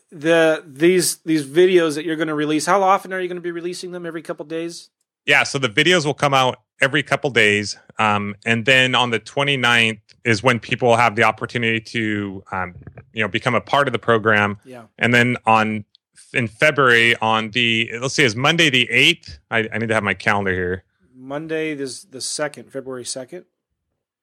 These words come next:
Speaker 2: And then what's the following Monday after the second, after
Speaker 1: The,
Speaker 2: February
Speaker 1: the
Speaker 2: second?
Speaker 1: ninth.
Speaker 2: The ninth. The ninth. The ninth is the,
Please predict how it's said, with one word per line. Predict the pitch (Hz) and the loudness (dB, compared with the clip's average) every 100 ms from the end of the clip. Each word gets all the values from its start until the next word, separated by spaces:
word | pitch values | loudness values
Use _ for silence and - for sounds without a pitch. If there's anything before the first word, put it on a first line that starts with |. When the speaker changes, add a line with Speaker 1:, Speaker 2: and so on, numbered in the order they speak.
| _ _ _ | _ _ _
Speaker 2:
And | - 117 117 | 2 2 4
then | 131 127 123 123 | 4 6 4 2
what's | 139 - | 0 0
the | 127 | 0
following | 143 120 110 | 2 2 2
Monday | 104 98 | 2 2
after | 101 - | 2 0
the | 98 | -6
second, | - 98 92 87 _ | -2 -2 -2 -10 _
after | 107 - | -6 -6
Speaker 1:
The, | 123 | -2
Speaker 2:
February | 107 101 98 | 0 0 -2
Speaker 1:
the | |
Speaker 2:
second? | 113 95 131 | -4 -6 -6
Speaker 1:
ninth. | 127 117 _ _ _ | -8 -10 _ _ _
Speaker 2:
The | 117 | 2
ninth. | 135 107 - _ _ | 2 0 -4 _ _
The | 110 | -2
ninth. | 110 107 - _ _ _ | 0 0 -4 _ _ _
The | 127 | -2
ninth | 123 131 156 - 147 | 2 4 2 2 0
is | 120 - | 0 2
the, | 123 113 110 | 4 4 4